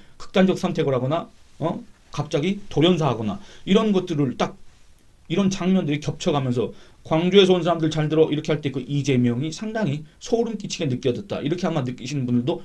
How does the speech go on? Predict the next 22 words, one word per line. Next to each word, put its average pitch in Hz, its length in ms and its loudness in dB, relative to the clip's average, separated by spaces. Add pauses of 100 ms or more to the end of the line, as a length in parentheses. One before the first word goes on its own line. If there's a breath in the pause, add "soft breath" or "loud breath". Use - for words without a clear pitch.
(140 loud breath)
있을 143 240 -4
수도 185 180 -4
있습니다. 110 500 -4 (120)
저는 165 160 -2
그렇게 156 180 -2
생각을 151 260 -2
합니다. 113 320 -2 (380 loud breath)
근데 202 160 2
어쨌든 180 260 -2
그런 170 200 2
장면들을 156 420 -2
보면서 131 220 0
가장 165 280 -2
소름 190 280 2
끼쳤던 156 360 -4
건 151 120 -2
뭐냐면 113 420 -2 (220 loud breath)
이재명의 190 680 2
이런 151 240 0
발언도 151 400 0
아니고 107 420 -2 (500)
뭐였냐면 120 680 2